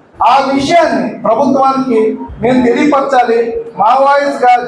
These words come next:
జగనన్న ఈ విషయాన్ని తెలియపరచాలని మన హర్షన్ గారు ప్రవేశపెట్టిన ఈ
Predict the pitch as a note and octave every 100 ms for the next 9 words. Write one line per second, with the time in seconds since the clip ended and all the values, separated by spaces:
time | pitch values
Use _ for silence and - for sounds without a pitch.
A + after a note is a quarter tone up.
0 | G#3 G#3+ C4+ B3+ A3 A3 - - - -
1 | F#3+ G3 A#3 D4 D4+ D4+ C#4 B3+ B3+ C4
2 | B3+ B3 A#3+ A#3 A#3+ - - - G3 F#3
3 | F#3 C#4+ C#4+ C4 A#3 A3 G#3+ - - -
4 | - A3 A#3+ A#3 A#3 A#3 A#3 B3